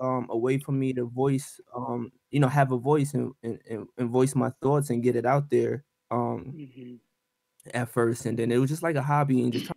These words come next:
Speaker 1: to find my sound and find my image and you know, what I, you know, uh, my cadence and, you know, my tone and just learning, just writing, writing, writing, writing,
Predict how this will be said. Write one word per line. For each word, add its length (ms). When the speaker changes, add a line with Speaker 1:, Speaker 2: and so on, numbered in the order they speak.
Speaker 1:
to 120
find 240
my 160
sound 480
and 100
find 240
my 160
image 500
and 200
you 120
know, 220
what 220
I, 220
you 160
know, 160
uh, 320
my 200
cadence 680
and, 240
you 80
know, 100
my 160
tone 440
and 120
just 160
learning, 580
just 140
writing, 500
writing, 280
writing, 240
writing, 420